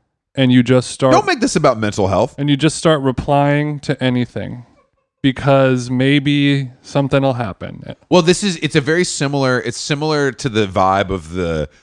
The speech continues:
Speaker 2: we've talked about this, this archetype before, the person who likes to pick out something in the background to let you know
Speaker 1: Mm.
Speaker 2: that they're actually cool or, like, a real head.
Speaker 1: Mm-hmm.
Speaker 2: You know?
Speaker 1: Like,
Speaker 2: It's
Speaker 1: like when you have, like, a, a goth hoe posting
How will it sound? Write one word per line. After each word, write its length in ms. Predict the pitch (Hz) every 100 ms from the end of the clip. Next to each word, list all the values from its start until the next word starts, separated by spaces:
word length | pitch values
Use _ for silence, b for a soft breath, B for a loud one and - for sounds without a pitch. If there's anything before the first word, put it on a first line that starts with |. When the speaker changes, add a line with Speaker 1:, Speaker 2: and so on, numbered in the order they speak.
| b b _ _ _
Speaker 2:
we've 120 | 127
talked 220 | 123 147 143
about 160 | 107
this, 160 | 107 107
this 280 | 87 101 -
archetype 480 | 92 95 95 98 85
before, 340 | 85 - 87 80
the 80 |
person 380 | - 110 107 104
who 120 | 101
likes 240 | 87 87 -
to 80 | -
pick 320 | - 107 -
out 380 | 92 90 - _ _ _
something 340 | - 120 117
in 60 | 107
the 80 | 80
background 800 | 69 80 82 101 95 98 107 120 -
to 100 | 107
let 240 | 101 -
you 120 | 92
know 500 | 82 82 82 85 90
Speaker 1:
Mm. 380 | 123 135 135 123
Speaker 2:
that 120 | 120 110
they're 360 | 101 95 -
actually 480 | 85 85 - 101 98
cool 420 | 101 - 113 117
or, 120 | 117 98
like, 180 | 87
a 60 | 85
real 340 | 78 87 82 73
head. 480 | 85 82 85 113 - -
Speaker 1:
Mm-hmm. 760 | 131 127 143 151 127 107 110
Speaker 2:
You 100 | 123
know? 240 | 127 123 120 B
Speaker 1:
Like, 220 | 147 160
Speaker 2:
It's 60 | 156
Speaker 1:
like 240 | 156 160
when 200 | 156 151
you 100 | 156
have, 220 | 143 143 131
like, 180 | 127
a, 240 | 131 123 117
a 260 | 127 127 123
goth 380 | 120 123 120 -
hoe 280 | 127 123 120
posting 680 | - 127 - 127 120 120